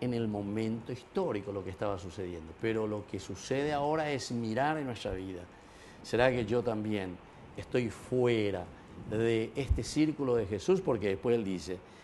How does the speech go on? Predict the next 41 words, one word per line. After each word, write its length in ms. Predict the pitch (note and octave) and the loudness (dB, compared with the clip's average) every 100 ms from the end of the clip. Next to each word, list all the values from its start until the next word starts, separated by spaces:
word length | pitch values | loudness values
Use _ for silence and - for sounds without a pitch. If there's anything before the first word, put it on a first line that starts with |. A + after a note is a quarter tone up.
| - - | -18 -4
"Mi 120 | G#2 | 0
madre 320 | G#2+ C3 B2 | 4 4 4
y 40 | A2 | 0
mis 160 | G2 | 0
hermanos 400 | G2+ G2+ B2+ C#3+ | 0 0 -2 -2
son 180 | - G#2+ | -2 -2
aquellos 420 | G2 - A#2 A#2 | -2 -2 -2 -2
que 100 | - | -2
hacen 320 | G#2+ A2+ C#3+ | -2 -2 -4
la 80 | C#3 | -2
voluntad 380 | C3 C3 A2 B2 | -2 -2 -4 -2
de 140 | A#2 | -2
Dios". 140 | F#2+ F#2 | -2 0
Bate 220 | C3+ C#3 | 0 2
coba, 220 | A#2 F2+ - | 0 -2 -8
un 100 | G2 | -2
pebe 280 | A2+ A2+ | 2 2
ya, 100 | A#2+ A#2+ | 0 -2
pues, 140 | A2 | -2
ya, 220 | G#2+ A2+ | -2 -2
ya, 140 | A#2+ A2 | -2 -2
sura, 260 | A#2 A#2 | 0 0
ya, 260 | G2 F#2 G#2+ | 0 -2 -2
ya, 20 | |
ya, 140 | G#2+ G#2+ | -4 -4
ya, 240 | A2+ G#2+ G2 - - - - - - | -4 -4 -6 -10 -12 -14 -16 -18 -6
bate 200 | - A#2+ | 2 2
coba. 180 | G#2 F#2 - - | 2 -2 -4 0
Allá, 300 | C3+ C3+ B2 | 2 4 2
poba, 240 | C#3 D#3 D3 | 4 4 4
y 60 | |
una 140 | C#3+ B2+ | 2 0
peña 240 | B2+ C3+ | 0 -2
de 120 | B2 | -2
ya, 240 | A2 A#2+ A#2+ | 2 2 2
ya, 120 | B2 | 0
ya, 220 | A#2 A2+ | 0 0
ya, 260 | G#2 D#3+ D3 - - - - - - | 2 0 0 -8 -20 -20 -20 -16 0
tápase, 600 | A#2+ A2+ A2 - A#2 A2 - - - | 2 2 -2 -2 -4 -6 -8 -16 -6
allá, 380 | G#2+ G2+ G#2+ | -6 -2 -4
piparei, 520 | G#2+ G2+ A2 G2+ F#2+ | -2 -6 -4 -2 -4